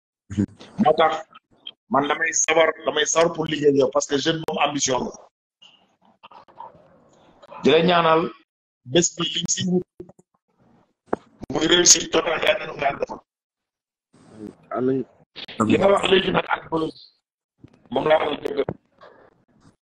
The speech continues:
Speaker 1: ak quatre-vingt-quinze à quatre-vingt-dix pour cent, pour bu bii jàllee ñu entamé leneen. Comme nag yow si ngay tour, loolu mu ngi sa loxo. Li ba wax aussi tamit, combat bi li tax mu am solo, dafa am dimension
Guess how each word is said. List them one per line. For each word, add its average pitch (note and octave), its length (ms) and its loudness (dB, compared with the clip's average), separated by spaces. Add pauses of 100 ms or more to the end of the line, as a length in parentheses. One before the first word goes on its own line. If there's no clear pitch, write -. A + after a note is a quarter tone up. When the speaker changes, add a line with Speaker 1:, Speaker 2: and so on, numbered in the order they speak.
(240)
Speaker 1:
ak C#3 180 0 (140)
quatre-vingt-quinze D3 960 0
à - 80 -2
quatre-vingt-dix D3 560 -4
pour C3+ 140 -2
cent, B2 200 2 (1400)
pour B2+ 100 0
bu C#3 120 4
bii C#3+ 200 4
jàllee C#3 360 2
ñu C3 120 -4 (180)
entamé C3 380 0
leneen. C3 380 -2
Comme D3 180 -4
nag D3 160 -2
yow D3 120 -4
si - 140 -4
ngay C#3+ 360 -2
tour, C3 160 -6 (100)
loolu B2+ 220 2 (180)
mu C#3 80 -20
ngi C#3+ 60 -20
sa C#3+ 120 0
loxo. B2 220 2 (1800)
Li D3 160 2
ba F3+ 120 8 (280)
wax G#3+ 240 6 (100)
aussi - 140 -8
tamit, D#3 300 -2
combat G3+ 340 4
bi F3 100 0
li F3 100 -2
tax A#3+ 160 -2
mu G#3+ 80 0
am F#3 120 0
solo, D3+ 200 0
dafa D3+ 160 2
am F#3+ 120 0
dimension F3 380 -2